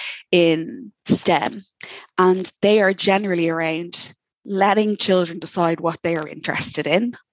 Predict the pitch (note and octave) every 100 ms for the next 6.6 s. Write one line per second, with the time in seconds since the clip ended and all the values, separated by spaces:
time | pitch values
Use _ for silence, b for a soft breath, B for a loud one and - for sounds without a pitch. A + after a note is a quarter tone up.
0 | _ B B B B - A3 A3 G#3+ G3
1 | F#3+ F#3 F3 F3 E3+ E3+ E3 D#3+ F3 E3
2 | E3 E3 E3 E3 E3 E3+ E3 E3 - D#3+
3 | - D3 E3 F3+ - - E3+ E3+ - -
4 | E3 D#3 - F3+ D#3+ - B B B -
5 | E3+ F3 - E3 - F3+ F3+ E3+ E3 D#3
6 | D#3 D#3 D#3+ D3 _